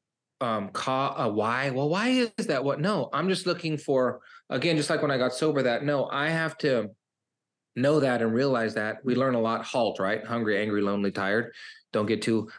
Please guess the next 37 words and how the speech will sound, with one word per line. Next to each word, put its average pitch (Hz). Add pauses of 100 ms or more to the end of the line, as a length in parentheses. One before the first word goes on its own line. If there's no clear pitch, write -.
hungry, 120
angry, 107
lonely, 101
tired 101
early 98
in 98
sobriety. 98
So 101
you 90
don't 92
go 92
out 92
and 87
use, 92
so 95
you 90
don't 90
do 92
this, 104
that. 107 (320)
But 117
now 127
it's 113
like 101 (1600)
really 143
being 123
able 113
to, 104
you 123
know, 107
with 101 (100)
what 123
you 127
spoke 120
about 107
earlier, 107
with 92